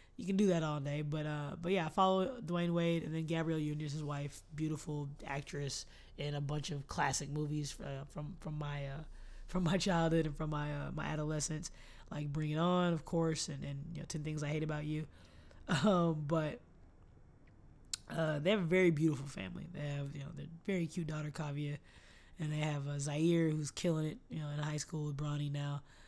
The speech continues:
And, um, and then they have a son, uh, who also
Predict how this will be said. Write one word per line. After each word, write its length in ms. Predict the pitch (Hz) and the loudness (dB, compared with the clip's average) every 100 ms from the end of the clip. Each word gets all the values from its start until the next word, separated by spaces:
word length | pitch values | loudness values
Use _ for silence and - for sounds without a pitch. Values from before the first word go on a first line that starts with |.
| - - - | -20 -18 -6
And, 360 | 160 151 143 | -4 -2 -2
um, 400 | 147 143 143 139 139 143 - | -2 -2 -4 -4 -6 -10 -6
and 100 | 165 | -2
then 80 | 185 | 2
they 60 | |
have 100 | 202 | 2
a 40 | 185 | 4
son, 460 | - 190 175 175 165 - - - - | 4 4 2 0 -4 -14 -20 -20 -6
uh, 340 | 165 160 151 143 | -2 -2 -2 -2
who 120 | 165 | -2
also 560 | - 247 - - 165 | 0 0 0 -2 -2